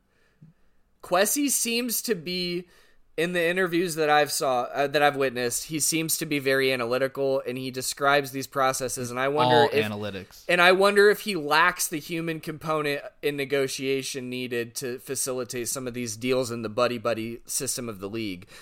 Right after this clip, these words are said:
Speaker 1: Because he's, he talks about, like, the way he speaks is like, "I've run the scenarios, I got the beakers in the lab," and I'm like, "Yeah, buddy, but you gotta finesse people sometimes. You gotta butter
Speaker 2: I think
Speaker 1: people
Speaker 2: that's what
Speaker 1: up."
Speaker 2: K O C is for. I think Kevin's,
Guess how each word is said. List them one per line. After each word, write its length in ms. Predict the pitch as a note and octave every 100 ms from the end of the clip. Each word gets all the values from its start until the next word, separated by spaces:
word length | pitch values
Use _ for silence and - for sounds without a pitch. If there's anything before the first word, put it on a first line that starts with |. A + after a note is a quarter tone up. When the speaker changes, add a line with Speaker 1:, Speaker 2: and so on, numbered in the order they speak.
| -
Speaker 1:
Because 340 | D3+ D3+ F3 F3
he's, 260 | G3+ F3+ -
he 180 | F#3+
talks 340 | F#3 G3 F#3+ -
about, 400 | F3+ F3 E3 D3+
like, 320 | D3+ C#3 - - _ _ _ _ _ _
the 140 | F3+
way 240 | G#3+ B3+ D4+
he 180 | B3 B3+
speaks 460 | - - A3+ F3
is 160 | G3+ E3
like, 220 | F3+ F3
"I've 180 | E3 D3+
run 240 | F#3+ G3+
the 120 | G3 F#3
scenarios, 760 | G3 F#3 E3 D#3+ D3+ D3 C#3+
I 60 | D3
got 240 | D#3 E3
the 80 | E3
beakers 480 | D3 D3+ D3+ D#3 D3+
in 120 | D3+
the 100 | D3
lab," 320 | C#3+ D3 C#3+
and 80 | C#3+
I'm 80 | C#3+
like, 180 | D3 E3
"Yeah, 180 | F3+
buddy, 280 | F3 D3+ D3
but 100 | C#3+
you 100 | E3+
gotta 220 | G#3+ B3+
finesse 460 | G#3 F3 E3 G3 -
people 320 | - G3 D#3
sometimes. 680 | - B2+ A2 G2 D#2+ F2+ - - - _
You 80 | E3
gotta 200 | G#3 A3
butter 260 | E3 F3+
Speaker 2:
I 20 | G#3+
think 100 | G#3
Speaker 1:
people 120 | G3+
Speaker 2:
that's 100 | E3+
what 100 | E3
Speaker 1:
up." 140 | D#3+ A#2
Speaker 2:
K 180 | D#3+ D#3
O 80 |
C 260 | C3+ - C3+
is 140 | C3
for. 480 | C3 A#2 F#2 E2+ B2+
I 140 | C3+ D3
think 280 | D3+ E3 D3+
Kevin's, 440 | D3+ C#3+ C#3